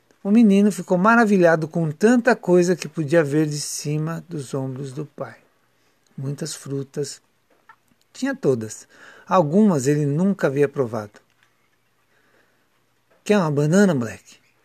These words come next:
dizia o pai, parando numa barraca de frutas. É claro que o menino dizia que sim, adorava frutas. O cheiro das frutas era uma coisa mágica.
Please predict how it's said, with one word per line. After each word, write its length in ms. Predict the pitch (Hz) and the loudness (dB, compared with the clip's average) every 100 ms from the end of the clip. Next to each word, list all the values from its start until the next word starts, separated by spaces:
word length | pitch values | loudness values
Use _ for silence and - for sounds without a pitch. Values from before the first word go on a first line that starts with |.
| _ | _
dizia 360 | 139 131 131 156 | -10 -6 -2 -2
o 60 | |
pai, 260 | 135 143 139 | -2 0 0
parando 680 | 135 147 139 147 151 160 156 _ _ _ | 0 0 2 0 -2 -6 -10 _ _ _
numa 100 | 139 | -8
barraca 460 | 131 127 127 123 135 | -4 -4 -4 -6 -8
de 80 | 127 | -8
frutas. 560 | - 127 - - - _ - - _ | -12 -14 -14 -18 -20 _ -20 -20 _
É 160 | 277 254 - - | -4 -4 -6 -4
claro 380 | 151 165 175 | 2 4 4
que 160 | 170 190 | 2 0
o 40 | |
menino 440 | 180 170 143 143 156 | 0 0 -2 -2 -4
dizia 320 | 139 131 147 | -6 -4 -4
que 160 | 147 175 | -4 -6
sim, 380 | - 147 123 110 | -8 -8 -10 -10
adorava 420 | 147 147 156 143 | -6 -2 0 0
frutas. 500 | 123 - 117 - - - - _ - | -4 -8 -14 -14 -20 -20 -20 _ -14
O 60 | |
cheiro 400 | 123 - 156 156 | -6 -4 -2 0
das 220 | 139 123 - | 0 -2 -4
frutas 400 | 143 143 139 123 | -8 -6 -6 -6
era 100 | 123 | -8
uma 140 | 113 | -10
coisa 380 | - 139 131 120 | -6 -4 -2 -4
mágica. 580 | 110 107 98 - - | -10 -14 -14 -16 -20